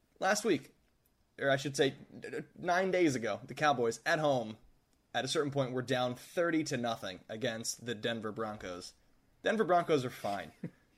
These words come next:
The follow-, which, that the Cowboys end up losing that game. You move ahead to this week,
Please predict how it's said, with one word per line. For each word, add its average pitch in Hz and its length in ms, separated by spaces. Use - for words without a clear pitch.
The 139 80
follow-, 180 480
which, 143 180
that - 240
the 131 60
Cowboys 127 440
end 117 120
up 113 80
losing 117 280
that 113 160
game. 139 320
You 151 140
move 165 180
ahead 143 260
to 156 80
this 170 220
week, 147 320